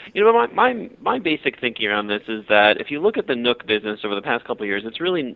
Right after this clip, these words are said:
not doing very well. And, and if you're, uh, you know, an investor or an analyst and you're just looking at the trajectory, it's, it's downward, it's very, very negative. And the company has been trying things here and there to revive it, but really it's kind of been tossed, uh,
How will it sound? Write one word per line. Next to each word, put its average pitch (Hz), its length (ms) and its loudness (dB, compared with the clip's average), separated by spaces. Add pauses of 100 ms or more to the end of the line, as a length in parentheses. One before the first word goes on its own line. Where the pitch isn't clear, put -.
(140)
not 117 220 0
doing 101 240 -4
very 90 140 -4
well. 92 260 -2
And, 101 160 -8
and 120 120 -2
if 123 160 -6
you're, 143 220 2 (480)
uh, - 220 -6
you 143 100 -2
know, 143 160 4
an 143 60 2
investor 143 580 2
or 123 80 2
an 113 60 -2
analyst 123 400 0
and - 80 -8
you're 117 100 -4
just 110 160 -14
looking 127 240 -2
at 107 60 -6
the 110 80 -4
trajectory, 107 640 -2
it's, 98 100 -6
it's 87 200 -12 (100)
downward, 139 420 4
it's - 120 -16
very, 127 200 2
very 120 180 -4
negative. 110 360 -2
And 120 100 -6
the 131 60 -6
company 240 400 -4
has 190 120 -2
been 175 240 -6 (320)
trying 156 400 4
things 147 380 -4
here 147 160 2
and 127 140 2
there 127 180 2
to - 160 -6
revive 117 460 4
it, 113 120 0
but 117 120 -2
really 180 320 0
it's 131 200 -2
kind 139 140 -2
of 120 80 -4
been 117 220 -6
tossed, 135 380 2 (640)
uh, 101 520 4